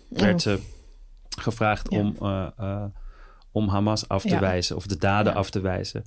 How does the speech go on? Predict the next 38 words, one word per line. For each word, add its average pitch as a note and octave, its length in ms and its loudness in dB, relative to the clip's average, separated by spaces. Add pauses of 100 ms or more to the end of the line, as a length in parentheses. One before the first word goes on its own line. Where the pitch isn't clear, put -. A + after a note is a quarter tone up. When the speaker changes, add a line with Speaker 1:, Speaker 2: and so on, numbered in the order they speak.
(180)
Speaker 1:
Wat G#2 120 4
ik, A#2 140 0 (220)
wat A2 280 2
voor A#2 120 4
mij A2+ 180 6
getuigt G#2+ 520 2
van G#2 180 0
een, G2+ 180 -2 (260)
een G#2+ 120 -2
hele G2+ 300 2
rare G2 480 2
aanname. G2 600 2
Speaker 2:
Ja. F#3 180 2 (200)
Speaker 1:
Dat G2 180 2
mensen, G2+ 460 4 (360)
f-, - 220 -16
zonder D#3 400 4
dat, C3+ 160 2
als A#2+ 120 2
ze C3+ 80 0
dat A#2+ 120 4
niet A2+ 240 4
zeggen, D3+ 480 2 (640)
Speaker 2:
Ja. G3+ 300 4
Speaker 1:
het B2+ 280 4
accepteren. A2 640 4 (100)
Speaker 2:
Ja, G3 280 4 (440)
precies. - 360 -2
Ik, G3+ 100 -12
ik, - 160 -2 (160)
ik - 200 -12
vind G#3 160 0
dat F#3+ 120 0
echt F#3+ 220 0 (200)
zo F#3+ 340 2
raar, F3+ 380 4 (120)
Speaker 1:
Ja. G2+ 120 2
Speaker 2:
eigenlijk. A3 580 2